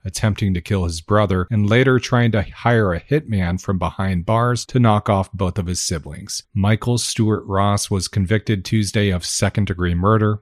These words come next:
attempted first-degree murder, and two counts of solicitation to commit first-degree murder after the brutal slaying of his seventy-three-year-old mother,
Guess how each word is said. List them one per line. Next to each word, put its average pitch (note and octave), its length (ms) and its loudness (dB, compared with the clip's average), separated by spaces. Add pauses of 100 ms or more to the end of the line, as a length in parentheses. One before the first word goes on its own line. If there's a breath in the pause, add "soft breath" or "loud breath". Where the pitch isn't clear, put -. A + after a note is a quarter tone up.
attempted G#2 540 -2
first-degree A2 580 -2
murder, G#2+ 400 2 (100)
and G2+ 200 0
two D#3 200 0
counts A2+ 360 2
of F#2+ 120 0
solicitation A2 840 0
to G#2 160 -2
commit A2+ 480 0
first-degree D#2+ 640 -6
murder C#2+ 400 -8 (120)
after E2 360 -4
the D#2 100 -6
brutal G2 400 2
slaying G2 500 0
of F2+ 180 -4
his F#2+ 200 -2
seventy-three-year-old E2+ 960 -2
mother, E2+ 420 -2